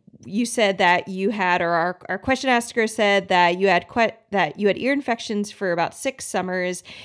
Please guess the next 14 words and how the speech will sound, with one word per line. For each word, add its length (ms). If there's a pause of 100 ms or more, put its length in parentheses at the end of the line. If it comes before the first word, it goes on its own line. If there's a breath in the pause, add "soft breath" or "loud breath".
(120 loud breath)
And 240
I 120
just 280
wanted 360
to, 500
if 200
I 120
were 320
talking 380
with 180
you, 80
I'd 160
be 140
asking, 600